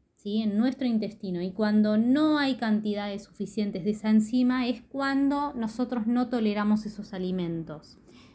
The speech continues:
Así que ahora voy a hablar un poquitito más de eso, eh,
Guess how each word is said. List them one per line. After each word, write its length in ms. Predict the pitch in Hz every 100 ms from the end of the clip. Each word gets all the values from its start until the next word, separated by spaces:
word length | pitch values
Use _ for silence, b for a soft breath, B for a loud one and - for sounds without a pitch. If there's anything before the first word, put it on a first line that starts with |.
| -
Así 240 | 175 190
que 120 | 190
ahora 220 | 185 196
voy 100 | 196
a 60 | 190
hablar 220 | 190 196
un 80 | 202
poquitito 500 | 196 190 185 190 196
más 180 | 190 170
de 160 | 185 185
eso, 400 | - 220 214 214 B B B
eh, 420 | 185 175 170 170